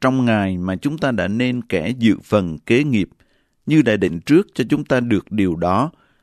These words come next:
theo mạng của Đấng làm mọi sự hiệp với ý quyết đoán, hầu cho sự vinh hiển của Ngài nhờ chúng ta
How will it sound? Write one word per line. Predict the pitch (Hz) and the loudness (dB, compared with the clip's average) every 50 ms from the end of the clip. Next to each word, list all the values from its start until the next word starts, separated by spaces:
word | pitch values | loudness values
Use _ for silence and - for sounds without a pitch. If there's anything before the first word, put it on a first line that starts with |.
| _ _ _ - | _ _ _ -8
theo | - 151 147 | -4 -2 0
mạng | 139 123 110 98 67 62 90 90 | 0 2 0 0 -2 -4 -10 -6
của | - 101 101 | -2 -2 0
Đấng | 107 110 120 147 185 190 | 0 0 -2 -2 -2 -2
làm | 151 117 98 90 87 85 85 87 | -2 -2 -2 -2 -4 -4 -4 -4
mọi | 95 90 78 73 76 | -4 -4 -4 -6 -6
sự | - - 95 78 78 | -6 -4 -4 -2 -2
hiệp | 95 110 110 101 - _ - | 0 0 -2 -2 -2 _ -6
với | 117 - | -6 -4
ý | - 120 117 123 143 - - | -4 -4 -4 -4 -6 -6 -2
quyết | 135 139 139 - | 0 0 0 2
đoán, | - 110 107 117 151 175 - - _ _ _ _ _ _ _ _ | 2 2 2 2 0 -4 -10 -16 _ _ _ _ _ _ _ _
hầu | - 107 113 113 | -4 -2 -2 -2
cho | 107 151 143 | -2 -2 -4
sự | - - 104 92 | -2 -2 -4 -2
vinh | 98 135 151 147 | 0 -2 0 0
hiển | 127 120 98 98 113 | 2 0 0 -2 -2
của | - - 117 | -2 -2 -2
Ngài | 123 120 110 98 95 90 | -2 -2 -2 -2 -4 -4
nhờ | 90 92 101 104 104 101 95 | -4 -2 -2 0 0 -2 -2
chúng | - - 131 147 151 | -2 -4 -6 -6 -6
ta | - - 120 113 107 | -4 -2 -2 -2 -2